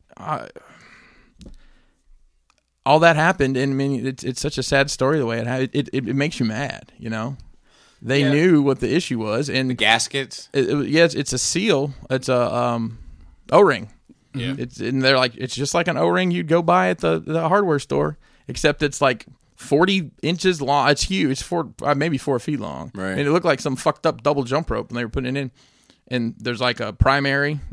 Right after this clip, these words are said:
Speaker 1: and then a, a fail-safe. And the primary had been failing, and the fail-safe had burn marks on it. And that morning that it happened, it was,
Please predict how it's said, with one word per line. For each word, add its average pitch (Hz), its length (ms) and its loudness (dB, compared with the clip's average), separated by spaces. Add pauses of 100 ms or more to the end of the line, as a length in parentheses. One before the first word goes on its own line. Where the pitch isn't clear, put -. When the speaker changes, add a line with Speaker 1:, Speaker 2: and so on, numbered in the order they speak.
Speaker 1:
and 127 180 0
then 127 140 -2
a, 110 140 -6 (160)
a 123 40 -8
fail-safe. 139 580 -2 (520)
And 120 180 0
the 110 60 -6
primary 147 500 4
had 131 320 -2
been 143 180 0
failing, 147 520 0
and 123 100 -2
the 123 40 -2
fail-safe 156 600 0 (180)
had 131 220 -2
burn 160 220 4
marks 120 260 0
on 120 160 0
it. 127 140 -4 (1080)
And 120 160 -2
that 135 140 4
morning 165 400 2
that 160 160 4
it 147 80 0
happened, 156 420 0
it 120 80 -2
was, 113 320 -8